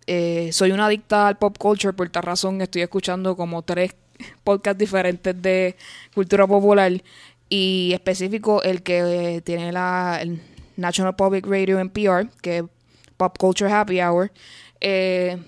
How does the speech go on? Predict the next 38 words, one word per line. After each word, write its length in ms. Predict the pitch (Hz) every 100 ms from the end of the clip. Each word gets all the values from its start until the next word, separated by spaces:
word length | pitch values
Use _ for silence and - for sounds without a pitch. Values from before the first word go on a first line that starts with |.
| -
que 80 | -
en 80 | 196
parte, 720 | - 196 202 233 220 202 175
este, 800 | 175 - - 170 165 165 165 165
este 200 | 165 226
podcast 360 | 208 - 208 190
es 80 | 175
quizás 280 | 196 180
un 100 | 180
poco 300 | 190 190 185
un 260 | 185 180 180
homage 600 | 185 180 175 170 170 -
a 120 | 165
ese 180 | 165 170
tipo 260 | 165 170 170
de 60 |
situación. 480 | 170 170 170 165 160 - - - - -
Y, 640 | - 202 190 190 185 185 180 _ _ -
pues, 140 | - 208
eso 120 | 233
te 80 | 262
mantiene, 1120 | 262 254 240 233 240 247 247 226 214 190 180
pues, 140 | 185 175
al 140 | 185
tanto 360 | 180 190 202 208
de 120 | 202
qué 120 | -
es 60 | 196
lo 120 | 208
nuevo 220 | 202 208
y 40 | 196
qué 80 |
es 40 | 180
la 60 |
información 500 | 190 202 196 190 202
que 140 | 190 190
hay, 220 | 196 185
más 520 | 151 180 180 185 -